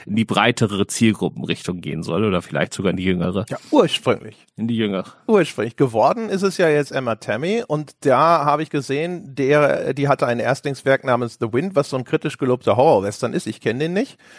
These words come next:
Speaker 2: aber das wirkte auf einmal eher so wie, ah ja, jemand so aus dieser Arthouse-Horror-Richtung, wo, wo ich auch jetzt gedacht habe, auch das deutete jetzt n-, nicht mehr da in diese Richtung, ne?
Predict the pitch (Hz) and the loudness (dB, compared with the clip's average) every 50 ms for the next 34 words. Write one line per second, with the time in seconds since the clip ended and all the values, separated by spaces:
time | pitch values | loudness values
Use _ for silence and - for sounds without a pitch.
0 | - - - - - - 123 147 156 156 - - 143 185 208 - - 180 170 170 | -20 -20 -20 -10 -6 -2 0 2 2 0 0 0 0 -2 0 0 2 2 4 2
1 | 170 - 165 160 - 151 156 165 165 165 160 - 165 175 170 170 165 160 147 175 | 2 2 -2 -4 -2 -2 -2 0 0 0 -2 0 2 2 4 4 2 2 0 -2
2 | 170 165 165 156 147 151 165 160 160 - - 226 285 320 330 339 330 285 214 175 | -2 -2 -4 -4 -6 -6 -6 -4 -2 0 2 2 2 2 2 2 2 2 0 0
3 | 165 180 185 185 175 170 180 175 170 170 - 175 151 - 156 156 151 156 147 - | -2 -2 -2 -4 -4 -4 -4 -2 -2 -4 -4 -6 -4 0 2 2 4 2 2 0
4 | - 151 165 180 - - 170 165 156 156 156 - - - 190 190 180 180 175 165 | 0 2 2 0 0 0 0 2 2 2 0 -4 -4 -2 -2 0 0 2 2 4
5 | 160 147 143 135 120 113 123 123 - - - - 117 110 110 110 107 104 113 117 | 4 4 4 4 2 0 -2 -6 -8 -8 -8 -6 -6 -6 -6 -8 -12 -14 -14 -16
6 | 110 - _ _ _ - - 113 113 - - 127 135 143 151 - - - 185 220 | -16 -20 _ _ _ -16 -12 -10 -10 -10 -8 -4 -4 -4 -2 -2 0 2 2 4
7 | - 196 160 143 - - 156 - 131 135 - - - 135 120 120 120 120 113 - | 4 2 -2 -2 -4 -6 -2 0 0 0 0 -2 -2 0 0 2 2 0 0 0
8 | 131 135 - - 165 190 - - - 143 139 143 - 156 131 139 123 120 117 - | 0 0 2 2 2 0 0 -2 -2 0 2 2 2 0 -2 -2 -2 -2 -2 -4
9 | - - 135 131 - - 151 160 160 156 - - 143 147 180 214 196 135 104 82 | -6 -10 -12 -12 -10 -6 -4 -4 -4 -4 -8 -10 -6 0 2 4 4 4 2 0
10 | - 120 - - 131 120 139 143 143 135 123 135 117 120 107 110 104 - - 113 | -4 -6 -6 -4 -2 -2 -2 -4 -6 -4 -6 -6 -6 -6 -6 -6 -8 -8 -10 -12
11 | - 104 98 113 160 160 | -14 -12 -12 -14 -14 -14